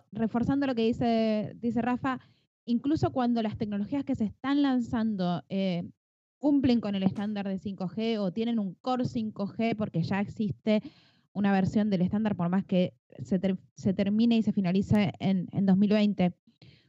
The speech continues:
Incluso cuando pasa todo eso, eh, como dice Rafa, la verdadera cinco G o el verdadero val-, el verdadero valor de cinco G se va a ver cuando se construya el ecosistema alrededor.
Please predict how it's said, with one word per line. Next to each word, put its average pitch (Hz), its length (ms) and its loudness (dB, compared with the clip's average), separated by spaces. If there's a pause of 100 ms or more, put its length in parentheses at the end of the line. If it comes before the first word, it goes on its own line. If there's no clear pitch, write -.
(120)
Incluso 302 560 4
cuando 214 280 2
pasa 247 220 0
todo 240 160 0
eso, 254 400 -4
eh, 196 320 0
como 214 200 -2
dice 220 180 0
Rafa, 233 320 -2 (100)
la 202 260 0
verdadera 233 340 2
cinco 233 220 -2
G 233 180 -2
o 247 40 2
el 220 100 2
verdadero 196 380 0
val-, 214 300 -2
el 190 80 -8
verdadero 202 480 0
valor 226 420 2
de 196 140 -4
cinco 190 300 -8
G 202 140 -2
se 196 140 -2
va 190 120 0
a 185 40 0
ver 196 200 0
cuando 190 360 0
se 160 160 -2
construya 220 760 -2 (480)
el 190 120 2
ecosistema 196 560 2
alrededor. 185 540 0